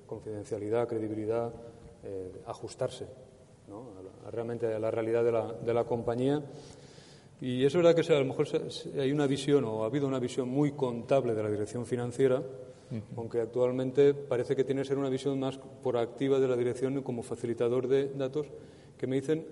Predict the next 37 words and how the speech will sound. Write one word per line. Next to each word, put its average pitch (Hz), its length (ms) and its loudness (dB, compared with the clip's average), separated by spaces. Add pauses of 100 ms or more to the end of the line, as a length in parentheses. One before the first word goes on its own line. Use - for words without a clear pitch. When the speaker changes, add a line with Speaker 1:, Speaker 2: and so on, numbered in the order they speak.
(100)
Speaker 1:
hacia 165 200 -2
dónde 156 120 2
está 156 140 4
yendo 151 220 6
el 143 100 4
negocio 143 320 2
casi 147 220 0
de 135 80 2
manera 127 280 0
inmediata. 104 540 -4 (800)
No 135 120 -2
sé 151 120 -6
si, 151 140 -2
Pedro, 156 340 6 (340)
dentro 147 240 8
de 151 80 10
esa 147 320 8
dicotomía, 143 1000 4 (460)
¿considera 135 300 4
que 156 60 10
la - 20 10
dirección 147 260 4
financiera 143 380 2
sigue, 151 240 2 (240)
tiene 151 200 -2
que - 140 -2
seguir 131 300 -4
siendo 135 220 0
ese 135 280 2 (180)
garante 135 500 4
de 127 120 6
la 127 60 0
información 123 520 -2
más 123 300 -4 (100)
de 123 160 -2 (200)
hechos - 260 -4
pasados 160 500 2